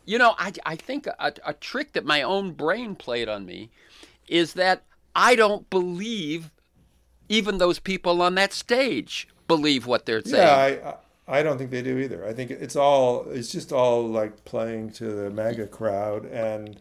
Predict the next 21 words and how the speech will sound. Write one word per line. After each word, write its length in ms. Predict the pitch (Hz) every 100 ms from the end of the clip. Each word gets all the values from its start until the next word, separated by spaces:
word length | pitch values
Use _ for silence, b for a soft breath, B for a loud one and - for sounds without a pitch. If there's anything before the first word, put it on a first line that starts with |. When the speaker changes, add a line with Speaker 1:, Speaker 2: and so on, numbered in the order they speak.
| -
Speaker 1:
And 160 | 160 165
the 60 |
Speaker 2:
a 20 | 170
Speaker 1:
maga 300 | 180 185 196
Speaker 2:
kind 60 |
of 60 | 123
Speaker 1:
crowd 300 | 185 180 170
has 200 | 170 131
been 180 | 160 156
Speaker 2:
cynical 40 |
crowd. 80 | 151
Speaker 1:
manipulated 760 | 170 185 185 175 165 160 160 139
by 200 | 156 151
the 80 |
fossil 400 | 143 156 156 -
fuel 400 | 143 170 214 202
industry, 640 | 156 143 143 - 139 151 151
and 140 | 156
so 160 | 151 165
it's 120 | 160
just 200 | - 175